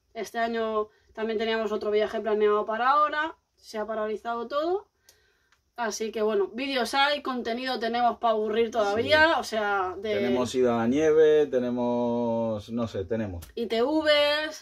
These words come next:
Speaker 2: Sí,
Speaker 1: eh,
Speaker 2: sí,
Speaker 1: tenemos
Speaker 2: tenemos.
Speaker 1: vídeos para grabar que nos parecen interesantes por vuestros comentarios.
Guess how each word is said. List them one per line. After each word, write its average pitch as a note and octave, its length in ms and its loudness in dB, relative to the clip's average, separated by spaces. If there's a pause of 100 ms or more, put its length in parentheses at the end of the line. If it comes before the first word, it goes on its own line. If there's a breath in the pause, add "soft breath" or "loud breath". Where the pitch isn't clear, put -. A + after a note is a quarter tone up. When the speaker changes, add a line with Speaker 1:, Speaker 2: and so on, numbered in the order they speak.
Speaker 2:
Sí, - 80 -8
Speaker 1:
eh, G#3+ 200 4
Speaker 2:
sí, G#3 60 -2
Speaker 1:
tenemos - 0 -
Speaker 2:
tenemos. A#3+ 640 -2
Speaker 1:
vídeos A#3+ 300 -4
para A#3 240 2
grabar A3+ 480 4
que A3 80 -6
nos A3 120 -6
parecen A3 380 -2
interesantes G#3+ 540 -6
por G#3 180 -4
vuestros G#3 300 -6
comentarios. G#3+ 880 2